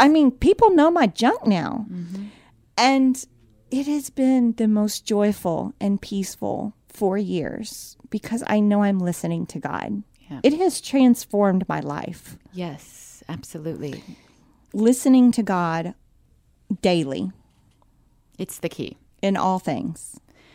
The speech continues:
Speaker 2: For our wrap-up segment today, we want to remember to create open communication with our families, but we have to look in the mirror first. One, we have to face our baggage and heal.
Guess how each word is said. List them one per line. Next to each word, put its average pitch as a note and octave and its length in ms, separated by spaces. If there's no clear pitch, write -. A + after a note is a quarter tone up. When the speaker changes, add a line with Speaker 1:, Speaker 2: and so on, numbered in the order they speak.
Speaker 2:
For F#3 140
our F3 160
wrap-up F3+ 380
segment D#3+ 400
today, D#3+ 220
we E3 120
want E3 220
to E3 60
remember D#3+ 320
to E3 80
create - 380
open E3+ 360
communication E3+ 720
with D3+ 120
our C#3+ 120
families, - 760
but - 220
we D#3 120
have F3+ 680
to G#3 120
look D#3 220
in D3+ 120
the D3 80
mirror C#3+ 400
first. - 640
One, E3 380
we C#3+ 100
have D#3 260
to E3 100
face D3 260
our C#3+ 80
baggage - 580
and D3 140
heal. - 320